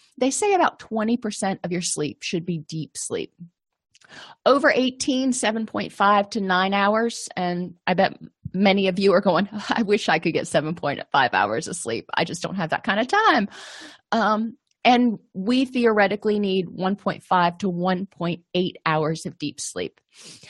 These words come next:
I can tell you, if I don't get at least three hours of deep sleep, I'm a crank the next day. Um, so understanding how your body works and how much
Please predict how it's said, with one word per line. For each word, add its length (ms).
I 120
can 140
tell 260
you, 260
if 120
I 120
don't 180
get 160
at 160
least 440
three 300
hours 400
of 100
deep 220
sleep, 420
I'm 100
a 60
crank 440
the 60
next 340
day. 260
Um, 320
so 220
understanding 720
how 280
your 260
body 280
works 380
and 140
how 300
much 600